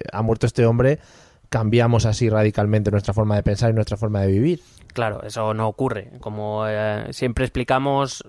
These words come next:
Speaker 2: o siempre intentamos explicar los historiadores, hola colegio, em, los procesos no surgen, ya lo explicamos el otro día, no es que,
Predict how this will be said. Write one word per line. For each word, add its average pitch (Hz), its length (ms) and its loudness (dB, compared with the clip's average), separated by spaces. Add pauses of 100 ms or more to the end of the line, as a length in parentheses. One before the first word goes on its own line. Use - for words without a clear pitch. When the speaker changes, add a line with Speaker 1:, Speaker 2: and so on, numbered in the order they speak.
Speaker 2:
o 113 180 -4
siempre 127 220 -4
intentamos 127 400 -4
explicar 127 520 -4
los 120 140 -6
historiadores, 123 640 -2 (140)
hola 104 220 -4
colegio, 113 420 -4 (800)
em, 127 840 0 (580)
los 139 240 0
procesos 135 560 0
no 131 140 2
surgen, 131 440 -4
ya 110 120 0
lo 113 60 0
explicamos 120 440 0
el 117 60 2
otro 104 180 -2
día, 131 180 0
no 113 120 -2
es 113 100 -6
que, 117 360 0